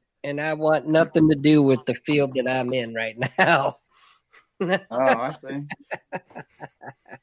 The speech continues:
Speaker 2: So, so let's talk about that thirty-two foot ladder that you gotta carry, and, and you gotta be able to carry, you know, forty-five pounds worth of materials up and down that thirty-two foot ladder.
Speaker 1: Brother,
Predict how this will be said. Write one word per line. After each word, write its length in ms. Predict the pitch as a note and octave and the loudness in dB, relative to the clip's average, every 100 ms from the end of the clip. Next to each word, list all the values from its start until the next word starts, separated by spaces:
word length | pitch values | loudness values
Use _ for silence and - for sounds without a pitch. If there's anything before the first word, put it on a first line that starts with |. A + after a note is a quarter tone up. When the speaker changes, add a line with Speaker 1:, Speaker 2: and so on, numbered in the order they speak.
| _ | _
Speaker 2:
So, 160 | F3+ F#3 | -4 -4
so 160 | - F#3 | -4 -2
let's 220 | G#3+ A#3+ | 0 -2
talk 280 | - A3 G#3 | -2 -4 -4
about 260 | F3+ F3+ F3 | -6 -8 -6
that 200 | C3+ - | -10 -10
thirty-two 1040 | D#3 D#3+ E3 E3 D#3 _ _ _ _ D#3 D3 | -10 -8 -10 -12 -14 _ _ _ _ -16 -14
foot 280 | D3 C3+ | -10 -10
ladder 420 | - B2+ B2+ A#2 G#2 | -6 -4 -4 -6 -8
that 200 | G2+ - | -10 -10
you 60 | |
gotta 200 | G#2+ G2+ | -10 -10
carry, 640 | - - G#2 G2+ G2+ G2+ _ - | -12 -10 -8 -10 -12 -16 _ -16
and, 540 | G#2+ G#2 G2+ G2+ G2 - | -12 -10 -10 -12 -16 -14
and 180 | G#2+ G#2+ | -8 -4
you 60 | |
gotta 240 | A2+ C#3+ C3 | 0 0 0
be 140 | B2+ | -2
able 160 | B2+ A2+ | -2 -4
to 80 | |
carry, 400 | G#2+ - A#2+ A2+ | -10 -6 -4 -6
you 120 | G#2+ A#2+ | -10 -12
know, 180 | G2+ | -12
forty-five 600 | G2 B2+ B2+ B2 B2 A2 | -12 -12 -12 -8 -8 -8
pounds 340 | - A#2 A2+ G2+ | -10 -14 -14 -14
worth 220 | G#2 G#2 | -16 -16
of 100 | G2 | -18
materials 500 | G2 - A2+ G#2+ F#2 | -20 -10 -6 -6 -6
up 140 | F#2+ F#2+ | -10 -10
and 100 | F#2 | -12
down 180 | F#2+ F#2 | -12 -12
that 180 | D#2 | -12
thirty-two 360 | - G2 F2+ G2 | -8 -8 -10 -16
foot 220 | - F#2 | -10 -8
ladder. 380 | F2 F#2 E2 F2 _ _ _ | -6 -6 -8 -14 _ _ _
Speaker 1:
Brother, 420 | E3+ D#3+ E3+ E3 | -4 2 4 4